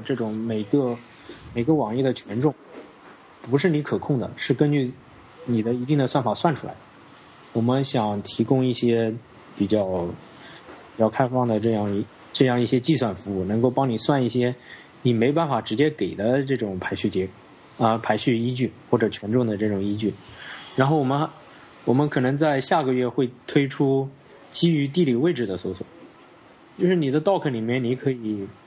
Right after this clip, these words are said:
存一些那个 location 的信息，然后在搜索的时候可以把这些 location 的信息作为 filter，作为过滤器添加进来，然后我们就可以搜索指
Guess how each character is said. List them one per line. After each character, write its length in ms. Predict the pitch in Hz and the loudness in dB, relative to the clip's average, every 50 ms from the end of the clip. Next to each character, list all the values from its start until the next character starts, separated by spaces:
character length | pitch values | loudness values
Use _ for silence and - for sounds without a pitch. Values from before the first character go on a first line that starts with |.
| - - - - - | -20 -20 -20 -18 -12
存 240 | - - 113 127 147 | -6 -2 0 0 2
一 80 | 143 | 0
些 400 | 131 - 131 127 127 123 123 127 - - - - - - - - - - - - - - - - - | 0 0 0 2 2 0 -2 -2 -6 -10 -20 -20 -20 -20 -20 -20 -20 -20 -20 -20 -20 -20 -20 -14 -6
那 140 | - 123 120 | -2 0 2
个 100 | 117 120 | 2 2
location 440 | 110 107 104 - - 175 175 185 156 | 2 2 0 2 2 2 2 2 0
的 100 | 113 98 | -2 -2
信 180 | - - 92 | -4 -4 -6
息， 160 | 87 - - - - - - - - - - - - - | -6 -6 -8 -12 -14 -18 -20 -20 -20 -20 -20 -20 -8 -2
然 100 | - 131 | 2 2
后 80 | 156 165 | 4 4
在 140 | 160 170 151 | 2 2 0
搜 180 | - - 180 | 2 0 0
索 140 | 165 - 127 | 0 0 -2
的 120 | 113 117 113 | -2 0 0
时 120 | - 131 | 0 2
候 100 | 131 131 | 0 0
可 120 | 113 135 131 | 2 0 0
以 60 | 131 | 0
把 160 | 131 107 104 | 2 0 0
这 120 | 101 143 131 | 2 2 2
些 120 | 135 139 | 2 2
location 460 | 131 110 98 - 151 147 143 151 131 | 0 0 0 2 2 2 2 0 -2
的 120 | 113 107 104 | -2 -2 -2
信 180 | - 131 120 | -2 -2 -2
息 160 | 110 123 120 | 0 0 -2
作 200 | 117 - 135 117 | 0 2 2 2
为 240 | 110 113 117 117 123 120 - - - - - - - - - - | 2 2 2 0 -2 -4 -8 -20 -20 -20 -20 -20 -20 -20 -16 -2
filter， 360 | - - 160 160 - - - - - - - - - - - - - - | 4 4 4 4 4 -2 -8 -14 -14 -20 -20 -20 -20 -20 -20 -20 -8 -2
作 180 | - 135 127 | 2 4 4
为 80 | 131 135 | 4 2
过 180 | 135 160 151 | 2 2 2
滤 120 | 143 147 147 | 2 2 -2
器 260 | - - - 113 - - - - - - - - - - - - - | -2 0 0 0 -2 -2 -12 -20 -20 -20 -20 -20 -20 -20 -18 -6 0
添 160 | - 131 123 | 2 2 4
加 120 | 120 117 | 4 2
进 140 | 117 120 104 | 2 0 -2
来， 180 | 92 85 90 - - - - - - | -2 -4 -6 -8 -12 -18 -16 -6 -2
然 140 | 113 101 107 | 0 0 2
后 100 | 139 131 | 2 0
我 120 | 117 110 | 0 0
们 180 | 110 113 120 123 | -2 -2 0 0
就 140 | 127 127 | 0 0
可 140 | 110 - 131 | 0 0 -2
以 220 | 123 113 107 104 104 - - - - - - - | -2 -2 -4 -8 -8 -10 -14 -20 -20 -20 -18 -6
搜 240 | - - 131 127 127 | 0 2 4 4 2
索 360 | 120 - 113 98 95 92 92 95 | 2 0 -2 0 0 0 -2 -4
指 380 | - - - 107 101 101 101 | -4 -2 0 2 2 0 -2